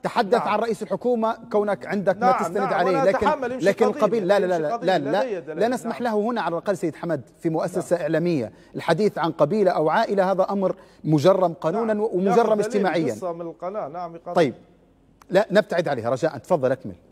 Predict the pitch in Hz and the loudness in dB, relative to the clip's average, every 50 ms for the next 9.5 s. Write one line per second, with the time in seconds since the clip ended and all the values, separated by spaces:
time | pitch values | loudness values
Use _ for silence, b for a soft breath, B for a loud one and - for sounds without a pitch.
0 | - 117 123 160 160 170 - - - - _ _ _ _ _ _ _ _ _ _ | -18 -14 -12 -12 -12 -12 -14 -16 -20 -20 _ _ _ _ _ _ _ _ _ _
1 | _ _ _ 233 285 302 277 262 240 - 285 285 277 254 131 127 175 202 220 233 | _ _ _ 2 4 4 4 4 4 2 2 2 2 0 0 -2 -6 -6 -6 -6
2 | 220 214 - - 226 214 226 247 254 214 - - 139 135 143 143 120 107 110 107 | -8 -8 -8 -6 -4 -4 -4 -4 -4 -8 -8 -8 -10 -8 -8 -8 -10 -10 -12 -16
3 | - _ _ _ _ _ _ _ - - 262 254 214 156 139 202 220 - 220 - | -20 _ _ _ _ _ _ _ 0 6 6 6 6 6 2 0 0 0 2 2
4 | 277 220 240 226 220 208 240 240 220 - 269 247 269 294 285 269 269 262 294 285 | 2 2 2 0 0 0 0 0 2 2 2 2 4 2 0 0 0 0 -2 -2
5 | 226 226 226 240 233 233 240 196 202 226 254 208 - 196 185 185 185 - 226 247 | -2 -2 0 0 0 0 -2 -4 -4 -4 -4 -4 -4 -6 -8 -8 -2 0 0 0
6 | 208 165 170 170 175 190 202 220 247 202 185 196 180 - 147 165 226 233 226 220 | 0 -2 0 4 4 4 4 4 -2 -8 -10 -14 -8 -2 2 2 2 4 2 2
7 | 226 220 220 254 262 - - 185 214 208 214 214 208 226 226 220 - 214 202 180 | 2 2 4 2 2 2 4 2 4 4 4 2 0 -2 -2 0 0 0 2 2
8 | 208 202 170 220 214 185 151 127 160 151 180 240 247 190 226 214 185 180 208 226 | 2 2 2 2 0 0 2 2 2 2 2 0 0 0 0 0 0 -2 2 4
9 | 247 233 214 165 180 156 - - 107 - | 4 4 4 2 0 -2 -2 -6 -10 -10